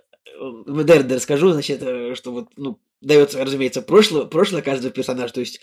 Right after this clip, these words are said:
потихоньку нам рассказывается, что каждый персонаж попал на корабль как-то, ну вот.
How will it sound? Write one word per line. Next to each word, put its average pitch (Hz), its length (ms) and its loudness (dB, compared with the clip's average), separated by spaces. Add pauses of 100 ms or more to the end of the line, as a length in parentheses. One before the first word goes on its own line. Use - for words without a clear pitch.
(440)
потихоньку 143 400 0
нам 135 120 -8
рассказывается, 131 540 -4
что 127 160 -12
каждый 135 320 -2
персонаж 123 400 -8
попал 131 320 -6
на 123 100 -12
корабль 123 500 -8
как-то, 120 360 -14
ну 117 140 -10
вот. 107 240 -12